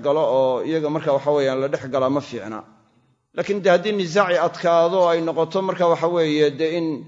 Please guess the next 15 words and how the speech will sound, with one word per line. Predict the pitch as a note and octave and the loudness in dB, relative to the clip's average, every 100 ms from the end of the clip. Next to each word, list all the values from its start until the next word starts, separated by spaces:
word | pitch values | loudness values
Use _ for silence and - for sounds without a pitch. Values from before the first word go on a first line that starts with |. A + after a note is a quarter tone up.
| - - _ _ - | -20 -20 _ _ -4
ay | D3 D3 | 0 2
xaaladdu | D3+ F#3 E3 D#3 | 2 0 0 -4
keensato | D#3+ D3+ D3+ C#3 F3 | -4 -4 -4 -4 -4
marka | E3 E3 D#3 | -4 -4 -4
in | D#3+ | -2
la | D3 | -2
heshiisiiyo, | C3+ B2 C3 B2+ C3+ C#3 D#3+ D#3+ - - - _ _ - | -2 -4 -10 -8 -6 -2 -2 -4 -8 -20 -20 _ _ -4
xaalka | E3+ E3+ E3 | 0 0 0
noocaasa | E3+ E3 D3 D3 D3 D3+ C3+ - - - _ - | 0 2 4 2 2 2 0 -4 -20 -20 _ -4
yacni | D3+ D3+ C#3+ | 0 2 0
dhexgalkii | C#3+ C#3+ E3 D#3+ D3+ | -2 -2 -2 -2 -4
marka | D3+ D3 | -2 0
waa | C#3 | 0
iman | C3 C3+ | -2 -4
karaa. | A#2+ D#2+ | -6 -12